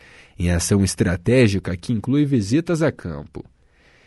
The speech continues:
Entre os pedidos apresentados pela cooperativa estão o reforço do sistema de alta tensão para atendimento a um batedouro de peixes, como parte de um plano de ampliação que será executado nos próximos cinco anos.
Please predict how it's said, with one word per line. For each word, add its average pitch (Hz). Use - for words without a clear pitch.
Entre 117
os 143
pedidos 160
apresentados 156
pela 160
cooperativa 160
estão 135
o 147
reforço 180
do 208
sistema 147
de 107
alta 117
tensão 160
para 104
atendimento 127
a -
um 95
batedouro 110
de 156
peixes, 156
como 190
parte 190
de 185
um 175
plano 233
de 202
ampliação 185
que 170
será 156
executado 175
nos 156
próximos 160
cinco 208
anos. 107